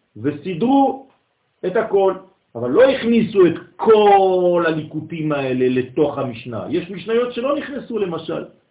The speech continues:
זה נקרא ברייתות. נשארו ברא, בחוץ.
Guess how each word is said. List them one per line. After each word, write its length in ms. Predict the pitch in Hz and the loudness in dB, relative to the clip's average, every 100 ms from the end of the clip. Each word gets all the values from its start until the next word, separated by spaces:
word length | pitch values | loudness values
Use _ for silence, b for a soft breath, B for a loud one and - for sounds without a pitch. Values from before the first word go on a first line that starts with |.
| _ | _
זה 80 | 143 | -2
נקרא 380 | 175 180 214 160 | 0 2 2 2
ברייתות. 880 | 131 165 170 180 180 175 165 151 - _ _ _ _ _ - | 0 -2 2 4 4 2 -2 -4 -6 _ _ _ _ _ -12
נשארו 380 | 147 180 180 196 | -6 -4 -2 -2
ברא, 500 | 131 190 170 160 - - | 2 4 4 2 0 -6
בחוץ. 500 | 165 156 156 - - | -8 0 0 0 -8